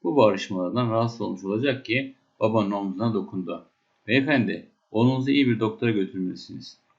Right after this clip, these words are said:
Problem var herhalde." Baba geriye dönerek şöyle, şöyle söyledi. "O zaten iyi bir doktordan geliyor. Oğlumun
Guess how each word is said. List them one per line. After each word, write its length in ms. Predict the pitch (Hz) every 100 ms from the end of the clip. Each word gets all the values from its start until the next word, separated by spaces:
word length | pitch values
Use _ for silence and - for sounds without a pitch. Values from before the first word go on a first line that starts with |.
| -
Problem 440 | 107 104 123 120
var 160 | 98 90
herhalde." 560 | 95 90 78 76 80 - _ _ -
Baba 200 | 95 135
geriye 360 | 123 117 113
dönerek 240 | 92 95 113
şöyle, 360 | - 98 92 -
şöyle 340 | - 120 104
söyledi. 460 | 95 95 85 - 82 _ _ _ -
"O 100 | 127
zaten 340 | 151 143 151
iyi 220 | 139 139
bir 140 | 127 113
doktordan 520 | 110 117 117 123 117
geliyor. 400 | 95 82 - - _ _ -
Oğlumun 580 | 104 110 117 139 151